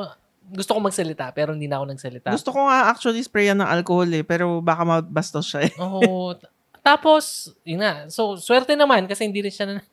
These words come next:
Speaker 1: <laughs> hindi rin siya nanalo. Kami yung nanalo. Ah, o, sige, okay na yun, palagpasin natin. So, nung huli, marami namang, ano, ah, souvenir.
Speaker 2: Mm.
Speaker 1: So, may souvenir na pinamimigay yung association.
Speaker 2: Mm.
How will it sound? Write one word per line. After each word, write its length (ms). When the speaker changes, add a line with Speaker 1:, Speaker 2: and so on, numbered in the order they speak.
Speaker 1:
<laughs> 0
hindi 420
rin 140
siya 160
nanalo. 400
Kami 300
yung 80
nanalo. 560
Ah, 400
o, 220
sige, 400
okay 420
na 140
yun, 60
palagpasin 420
natin. 320
So, 140
nung 160
huli, 320
marami 360
namang, 300
ano, 320
ah, 400
souvenir. 560
Speaker 2:
Mm. 380
Speaker 1:
So, 160
may 80
souvenir 400
na 80
pinamimigay 560
yung 80
association. 580
Speaker 2:
Mm. 540